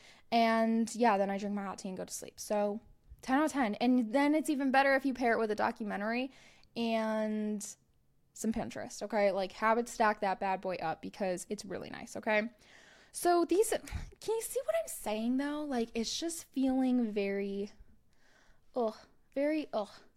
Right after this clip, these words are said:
And we move in three weeks, okay? In three weeks.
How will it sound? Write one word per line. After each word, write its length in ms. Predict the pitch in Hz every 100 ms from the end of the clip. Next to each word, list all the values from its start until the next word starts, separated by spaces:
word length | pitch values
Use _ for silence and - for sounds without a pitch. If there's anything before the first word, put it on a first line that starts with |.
| - _ _ _ - _
And 560 | 269 269 269 269 262 262 - - - - _ _ _ - -
we 160 | 269
move 380 | 269 269 302 339
in 560 | 320 285 277 277 277 277 _ _ _ _ _ _ - -
three 320 | 208 240 285
weeks, 560 | 214 180 - - - - _
okay? 320 | - 190 208 - _ _ _ _ -
In 160 | 233
three 260 | 233 240 285
weeks. 540 | 247 190 - - -